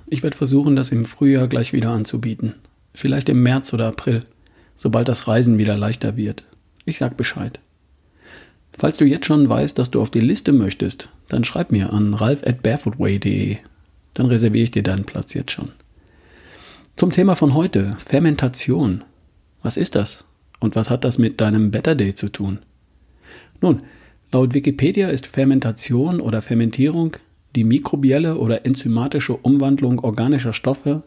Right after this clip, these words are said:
in Säure, Gase oder Alkohol. Klingt nicht sehr spannend. Ist es aber. Wusstest du, dass viele Lebensmittel erst durch Fermentierung zu dem werden, was sie sind? Kaffee, Schokolade,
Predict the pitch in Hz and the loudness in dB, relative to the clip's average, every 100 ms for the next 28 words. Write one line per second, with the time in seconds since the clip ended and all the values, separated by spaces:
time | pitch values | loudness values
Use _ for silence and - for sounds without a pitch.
0 | _ 120 110 113 135 131 117 107 123 120 | _ 0 2 2 4 2 0 0 2 2
1 | 123 - _ - 110 101 107 107 104 104 | 0 -4 _ -2 -2 0 -2 -2 -2 -4
2 | - _ _ _ _ _ _ - 135 135 | -8 _ _ _ _ _ _ -2 0 2
3 | 123 113 101 104 101 98 - _ _ _ | 2 0 -2 -2 -4 -4 -10 _ _ _
4 | _ _ - - 107 - 104 107 - _ | _ _ -6 -2 -2 -2 -4 -6 -10 _
5 | _ _ _ _ - - - - - - | _ _ _ _ -20 -20 -20 -20 -6 -2
6 | 143 175 - 185 139 123 - 156 165 139 | -2 -2 -2 0 0 0 0 2 4 4
7 | 151 156 139 143 135 120 123 - 117 120 | 2 2 2 2 2 0 -2 0 0 -2
8 | - - 123 117 - 123 156 156 151 123 | -6 0 2 2 0 -2 2 2 2 -2
9 | - 117 147 127 131 120 104 107 101 151 | 0 0 0 0 2 0 0 -2 -2 -2
10 | 190 - _ _ _ _ _ _ - - | -4 -12 _ _ _ _ _ _ -8 -6
11 | 110 165 156 - _ - 98 104 101 123 | -4 -4 -6 -10 _ -8 -4 0 0 0
12 | 123 120 | 0 0